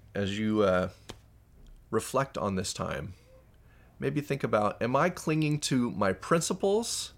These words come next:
and what I've extrapolated out of my religion or out of the Bible, or am I clinging to the one? And can I trust the one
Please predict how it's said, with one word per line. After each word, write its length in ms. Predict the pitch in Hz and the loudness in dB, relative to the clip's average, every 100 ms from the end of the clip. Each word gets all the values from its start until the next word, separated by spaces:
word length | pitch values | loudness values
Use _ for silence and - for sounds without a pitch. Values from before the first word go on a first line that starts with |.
| - - - - - - | -20 -20 -20 -20 -20 -8
and 220 | 98 110 | -4 2
what 140 | 131 143 | 6 6
I've 200 | 143 151 | 6 4
extrapolated 880 | 147 - 151 143 147 139 139 139 | 0 0 6 6 6 4 4 6
out 220 | 120 120 131 | 6 6 6
of 160 | 127 | 2
my 320 | 117 113 113 104 - - - | 2 4 2 0 -6 -14 -2
religion 560 | 107 117 120 131 131 | 0 2 2 2 2
or 120 | 113 | 4
out 160 | 98 113 | 4 4
of 100 | 123 | 2
the 80 | 127 | 2
Bible, 560 | 123 113 110 110 123 - - - - - | 4 4 4 2 0 -8 -20 -20 -20 -4
or 120 | 117 | 0
am 100 | 123 | 2
I 60 | 127 | 0
clinging 420 | - 156 180 175 | 0 0 2 0
to 120 | - | 0
the 120 | 131 | 2
one? 420 | 107 113 113 82 - | 2 4 2 0 -4
And 160 | 104 120 | -4 -2
can 140 | - | 0
I 140 | 139 127 | 2 2
trust 520 | - - 175 - - | 0 2 2 0 0
the 120 | 123 | 0
one 640 | 104 113 131 98 90 104 | 2 4 4 4 0 -4